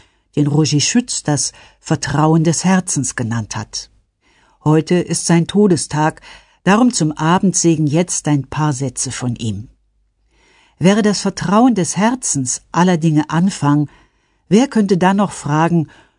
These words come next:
„Wozu bin ich überhaupt auf der Erde?“ Damit überall auf der Erde Vertrauen wächst, in Ost und West, in Nord und Süd,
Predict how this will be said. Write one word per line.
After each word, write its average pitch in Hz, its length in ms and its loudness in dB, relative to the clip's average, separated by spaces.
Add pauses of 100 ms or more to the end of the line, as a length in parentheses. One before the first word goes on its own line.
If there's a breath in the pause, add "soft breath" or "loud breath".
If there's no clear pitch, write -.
(200 soft breath)
„Wozu 156 420 2
bin 151 160 2
ich 151 140 -2
überhaupt 143 400 -2
auf 143 140 -6
der 147 180 -2
Erde?“ 131 400 -2 (1080)
Damit 156 280 2
überall 220 500 0
auf 147 220 -4
der 131 180 -6
Erde 131 320 0
Vertrauen 151 760 -2
wächst, - 640 -6
in 117 200 -8
Ost 170 400 -2
und 117 160 -8
West, 160 400 0
in 131 100 -4
Nord 165 340 0
und 135 160 -4
Süd, 180 380 2